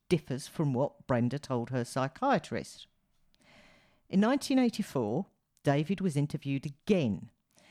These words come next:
and at that point he admitted his affair with at least two other women.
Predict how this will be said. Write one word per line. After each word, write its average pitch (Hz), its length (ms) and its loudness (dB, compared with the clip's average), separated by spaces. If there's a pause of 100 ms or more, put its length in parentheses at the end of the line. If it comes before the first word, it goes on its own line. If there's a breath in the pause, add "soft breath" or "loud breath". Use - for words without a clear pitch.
(160 loud breath)
and 156 140 2
at - 140 -4
that - 240 0
point 135 300 0
he 165 220 -2
admitted 165 560 0
his 127 160 -2
affair 120 400 -4
with 135 200 0
at - 160 -4
least 190 400 0
two 156 240 0
other 135 180 0
women. 135 420 0